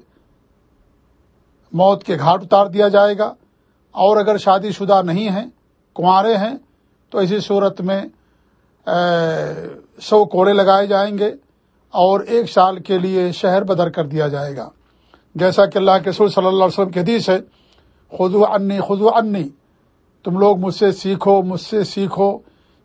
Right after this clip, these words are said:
یا مجھ سے دین کے احکام لو۔ "قد جعل اللہ لہن سبیلا"، اللہ رب العالمین نے ان کے لیے راستہ بنا دیا ہے۔ "البکر بالبکر جلد میا و نفی سنہ"، اگر باکرہ ہیں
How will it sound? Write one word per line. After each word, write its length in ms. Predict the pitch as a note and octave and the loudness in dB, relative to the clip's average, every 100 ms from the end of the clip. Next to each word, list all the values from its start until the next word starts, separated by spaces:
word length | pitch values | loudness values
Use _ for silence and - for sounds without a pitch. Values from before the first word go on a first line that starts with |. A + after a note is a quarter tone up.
| G3+ | 0
یا 100 | F3+ | 2
مجھ 200 | F#3+ E3 | 0 0
سے 160 | G#3 | 0
دین 320 | F3 G3 G3 | 2 0 -2
کے 100 | E3 | 0
احکام 420 | F3 D#3+ G3 F#3 F#3 | 0 2 2 2 2
لو۔ 260 | G3+ D#3 - _ _ _ _ - | 0 0 -6 _ _ _ _ -2
"قد 160 | F#3+ D#3+ | 0 4
جعل 220 | G3 F#3+ | 4 4
اللہ 440 | F#3 G3+ F#3+ F#3 | 0 0 0 0
لہن 300 | E3+ G3+ G3 | -4 -4 -4
سبیلا"، 460 | - F3 G#3+ G3 E3 - _ _ _ _ | -4 -4 0 2 2 -2 _ _ _ _
اللہ 300 | G3+ F#3+ F#3+ | -4 2 2
رب 220 | F3+ F3+ F3+ | 2 -2 0
العالمین 500 | F3+ F3 F#3+ G#3+ G#3 | 2 2 0 -6 -4
نے 60 | |
ان 200 | F#3+ F#3+ | -6 -6
کے 140 | G3+ G#3 | -6 -2
لیے 120 | G3+ | 0
راستہ 380 | F#3 E3+ - A3 | 2 0 0 0
بنا 340 | F3+ G3+ A3 G3 | 2 2 2 2
دیا 280 | F#3+ F#3 | 2 2
ہے۔ 120 | F3 A3 _ _ _ _ _ _ - | 0 -4 _ _ _ _ _ _ 0
"البکر 480 | G#3 G3 G#3+ - | 2 2 -4 2
بالبکر 600 | G3+ F#3 G3 F#3 B3 C#4 | 2 2 0 -2 -4 -4
جلد 300 | F#3 G#3 G3 | 0 0 0
میا 300 | F#3+ F#3+ A3 | -2 -2 2
و 100 | G3+ | 2
نفی 280 | G3+ F#3 F#3+ | 2 -2 -2
سنہ"، 240 | E3 G3+ E3 - _ _ _ _ _ _ _ _ _ _ _ _ _ _ _ - | 0 0 0 -6 _ _ _ _ _ _ _ _ _ _ _ _ _ _ _ -10
اگر 280 | D#3+ G3 | 0 0
باکرہ 500 | F#3 F3+ F3+ G#3 A3 | 2 2 2 2 4
ہیں 180 | G3+ A#3 | 2 -4